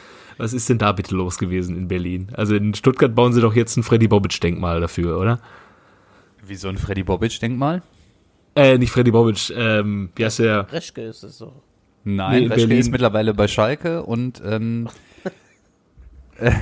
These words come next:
Speaker 2: ich wollte
Speaker 1: Michael
Speaker 2: es nicht
Speaker 1: Preetz,
Speaker 2: sagen.
Speaker 1: so, Entschuldigung. Michael
Speaker 2: Ja.
Speaker 1: Preetz. Wir bauen ein Michael Preetz-Denkmal in Stuttgart.
Speaker 2: Ach so, ja, ja.
Speaker 1: Ja.
Speaker 3: Ach so, jetzt komm ich
Speaker 1: Zehn Millionen für Santiago Ascasiba. Was ist denn in Berlin bitte los? Da erzählst
Speaker 2: Ja.
Speaker 1: du einen von Granit Xhaka und Mario Götze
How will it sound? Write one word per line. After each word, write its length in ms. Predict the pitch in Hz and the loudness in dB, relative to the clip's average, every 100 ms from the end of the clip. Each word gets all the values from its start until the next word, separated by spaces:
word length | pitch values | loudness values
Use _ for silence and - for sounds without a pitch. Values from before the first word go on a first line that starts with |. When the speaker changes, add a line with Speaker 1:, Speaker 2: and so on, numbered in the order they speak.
| - - - 143 - | -2 -6 -2 -2 -4
Speaker 2:
ich 120 | 107 | -4
wollte 120 | 110 156 | 0 4
Speaker 1:
Michael 140 | 220 | 4
Speaker 2:
es 80 | 107 | 6
nicht 100 | 139 | 6
Speaker 1:
Preetz, 280 | 156 101 - | 6 2 0
Speaker 2:
sagen. 120 | 113 120 | 2 2
Speaker 1:
so, 40 | |
Entschuldigung. 580 | 104 110 123 113 98 92 - _ | 0 0 0 2 0 -4 -10 _
Michael 260 | 117 113 104 | -4 0 -2
Speaker 2:
Ja. 60 | |
Speaker 1:
Preetz. 440 | - 104 90 - - - | 0 -2 -2 -8 -12 -12
Wir 140 | - | -4
bauen 180 | 104 101 | 2 2
ein 120 | 104 107 | 2 0
Michael 220 | 113 110 | 2 2
Preetz-Denkmal 680 | - 107 - 101 90 90 87 | 2 -2 0 -2 -2 -4 -4
in 100 | 92 | -6
Stuttgart. 420 | - 90 - 87 87 | -8 -12 -8 -6 -4
Speaker 2:
Ach 80 | |
so, 220 | - 113 90 | -2 -2 -6
ja, 140 | 104 107 | -4 -2
ja. 240 | 101 95 - | -2 -6 -8
Speaker 1:
Ja. 240 | - 101 - | -6 -4 -6
Speaker 3:
Ach 100 | 170 | -6
so, 220 | - 156 135 - | -6 -8 -8 -8
jetzt 380 | 139 160 - | -10 -10 -16
komm 100 | - | -10
ich 60 | 135 | 0
Speaker 1:
Zehn 240 | 147 214 | 4 4
Millionen 460 | 202 165 135 160 175 | 6 6 6 6 4
für 240 | - 151 | 2 0
Santiago 560 | 143 143 131 123 135 151 | 2 0 0 0 2 0
Ascasiba. 600 | 123 - 117 - 135 101 | -4 -6 -6 -2 0 0
Was 140 | 104 | -2
ist 120 | 120 - | -4 -2
denn 120 | 113 | -2
in 160 | 110 | -2
Berlin 300 | 110 107 120 | -2 0 -2
bitte 180 | 117 95 | -4 -4
los? 300 | 95 95 95 | -4 -4 -4
Da 100 | - | -6
erzählst 420 | - 95 - 113 | -6 -2 -2 0
Speaker 2:
Ja. 60 | 117 | 0
Speaker 1:
du 60 | 131 | 0
einen 340 | 123 123 117 | 0 -2 -4
von 320 | 113 123 120 | 0 0 0
Granit 360 | 110 120 127 117 | -2 0 0 -2
Xhaka 380 | - 131 - 143 | -4 -6 0 0
und 140 | 127 | 0
Mario 320 | 120 123 123 | 2 2 2
Götze 500 | 104 127 - - 165 | 2 -2 -2 0 0